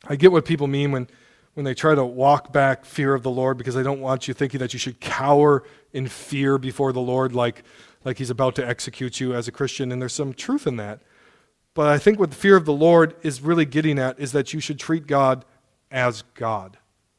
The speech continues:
And if you are in the presence of the infinitely holy God, it's going to look a lot like Isaiah. "Woe is me,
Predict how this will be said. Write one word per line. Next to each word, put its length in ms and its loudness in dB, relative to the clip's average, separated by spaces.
And 100 -10
if 100 -12
you 200 0
are 120 4
in 220 -2
the 80 0
presence 600 -2
of 320 -4
the 100 -10
infinitely 520 -2
holy 360 -2
God, 340 2
it's 160 -10
going 220 0
to 60 0
look 180 -2
a 60 -2
lot 260 2
like 240 0
Isaiah. 500 -4
"Woe 280 2
is 140 2
me, 300 0